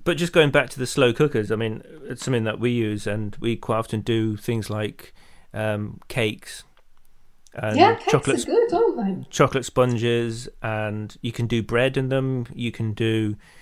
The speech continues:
Speaker 1: rice. Rice is quite nice. Do a curry and rice. So you p-, do a, a, a chili or a, a curry in there, and then you put a bag, bag of rice and, and stick 'em on the top. So there's a lot of variety you can do with them.
Speaker 2: That's actually a very good idea,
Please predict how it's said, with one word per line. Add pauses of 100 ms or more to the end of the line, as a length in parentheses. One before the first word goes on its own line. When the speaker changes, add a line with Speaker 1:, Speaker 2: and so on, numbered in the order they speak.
(300)
Speaker 1:
rice.
Rice
is
quite
nice.
Do
a
curry
and
rice.
So
you
p-,
do
a,
a, (240)
a
chili
or
a, (100)
a
curry
in
there, (540)
and
then
you
put
a
bag, (140)
bag
of
rice
and,
and
stick
'em
on
the
top.
So (300)
there's
a
lot
of
variety
you
can
do
with
them. (1500)
Speaker 2:
That's
actually
a
very
good
idea,